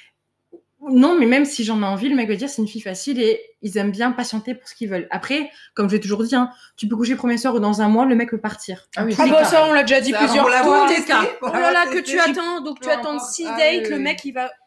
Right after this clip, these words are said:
Speaker 3: s'il veut te
Speaker 1: Exactement.
Speaker 3: go-, te ghoster, euh,
Speaker 1: On
Speaker 3: il te
Speaker 1: ghoste.
Speaker 2: Ah oui,
Speaker 3: ghostera.
Speaker 2: c'est clair.
Speaker 1: Après, j'ai déjà fait des préliminaires le premier soir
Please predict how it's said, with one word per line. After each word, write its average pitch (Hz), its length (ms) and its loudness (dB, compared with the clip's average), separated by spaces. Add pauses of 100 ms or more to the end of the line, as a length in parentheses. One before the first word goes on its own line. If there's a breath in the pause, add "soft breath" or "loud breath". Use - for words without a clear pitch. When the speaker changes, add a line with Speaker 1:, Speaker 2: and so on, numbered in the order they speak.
(120)
Speaker 3:
s'il - 20 -4
veut 208 80 -6
te 349 60 0 (220)
Speaker 1:
Exactement. 247 160 -4
Speaker 3:
go-, 285 460 -12
te 269 140 -16
ghoster, 285 580 -10
euh, 233 140 -6
Speaker 1:
On 247 120 -2
Speaker 3:
il 226 60 -4
te 220 60 -6
Speaker 1:
ghoste. 190 180 -8
Speaker 2:
Ah 170 40 -6
oui, 180 80 -4
Speaker 3:
ghostera. 277 320 -8
Speaker 2:
c'est - 100 -20
clair. 160 120 -20 (140)
Speaker 1:
Après, 214 200 -2
j'ai 320 80 -4
déjà 220 160 -6
fait 247 120 -10
des 208 80 -4
préliminaires 233 880 0
le 175 120 -12
premier 170 320 -18
soir 254 520 -8